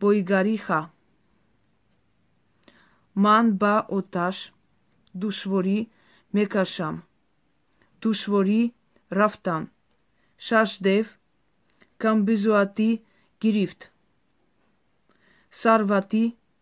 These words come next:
баргашт. Ин ишораст. Камбизоатӣ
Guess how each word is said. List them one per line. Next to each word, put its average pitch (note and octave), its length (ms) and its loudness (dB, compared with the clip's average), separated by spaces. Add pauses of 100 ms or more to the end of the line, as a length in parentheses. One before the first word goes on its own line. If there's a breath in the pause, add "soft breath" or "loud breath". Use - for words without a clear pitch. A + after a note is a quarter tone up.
(140)
баргашт. F3 600 -4 (960)
Ин A#3 140 -2
ишораст. E3 480 -8 (1400 soft breath)
Камбизоатӣ A3 840 2